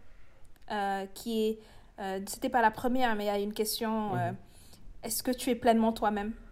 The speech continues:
Speaker 1: C'était
Speaker 2: Oui.
Speaker 1: pas exactement la question, mais c'était à peu près le thème. Et je pense que, et tu as dit quelque chose de très beau, on, on devient soi-même.
Speaker 2: Oui.
Speaker 1: Et je pense que plus on devient soi-même, mais vraiment de manière profonde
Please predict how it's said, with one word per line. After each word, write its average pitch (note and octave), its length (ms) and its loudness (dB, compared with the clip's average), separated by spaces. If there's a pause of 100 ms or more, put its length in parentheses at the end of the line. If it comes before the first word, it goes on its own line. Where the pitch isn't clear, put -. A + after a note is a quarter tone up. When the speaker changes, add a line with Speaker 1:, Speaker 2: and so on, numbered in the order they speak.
Speaker 1:
C'était - 240 -4
Speaker 2:
Oui. - 40 8
Speaker 1:
pas B3+ 120 8
exactement A#3+ 440 4
la G#3+ 120 4
question, B3 320 0
mais A3+ 80 2
c'était - 260 -2
à - 80 0
peu G#3+ 140 -4
près G3 560 -2
le G3 140 -6
thème. G#3+ 200 -2 (1600)
Et A#3+ 40 2
je - 80 2
pense - 220 0
que, A3+ 280 8
et A3+ 60 2
tu A3+ 100 0
as A3 60 4
dit A3 120 0
quelque B3 140 -2
chose A#3+ 160 2
de A3 80 2
très C4 200 0
beau, C#4 260 2 (200)
on, G#3 160 -4
on A3 100 0
devient B3+ 420 2
soi-même. B3 360 0 (200)
Speaker 2:
Oui. G#2+ 160 -2 (640)
Speaker 1:
Et A3+ 80 -4
je A3+ 80 -2
pense B3 200 0
que A#3+ 80 -2
plus D4 340 0 (100)
on A3 60 0
devient A3+ 440 0
soi-même, C#4 360 0 (460)
mais A3+ 100 4
vraiment D#4+ 320 4
de C#4+ 100 0
manière B3+ 380 4
profonde D4 680 -6